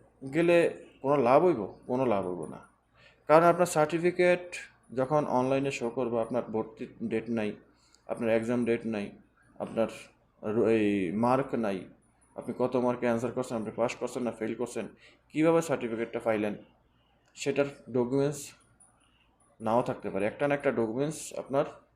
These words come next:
মিস্টেক, মিসিং হতে পারে, আর হলেই আপনি সেখানে ধরা খাইবেন। আমি আপনাদেরকে বলবো যে কোনটাকে সার্টিফিকেট নেওয়ার চেয়ে আপনি কাজ শিখে সৌদি আরবে আসেন।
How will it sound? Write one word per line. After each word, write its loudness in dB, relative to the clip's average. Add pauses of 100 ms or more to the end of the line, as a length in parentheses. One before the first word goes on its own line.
(220)
মিস্টেক, -4 (300)
মিসিং -6
হতে -4
পারে, -6 (880)
আর 4
হলেই 6
আপনি 0
সেখানে -2
ধরা 2
খাইবেন। -8 (1080)
আমি 2
আপনাদেরকে 0
বলবো 2
যে 0 (120)
কোনটাকে 2
সার্টিফিকেট -4 (140)
নেওয়ার 0
চেয়ে -2 (420)
আপনি -4
কাজ 2
শিখে -6
সৌদি -4
আরবে -4
আসেন। -10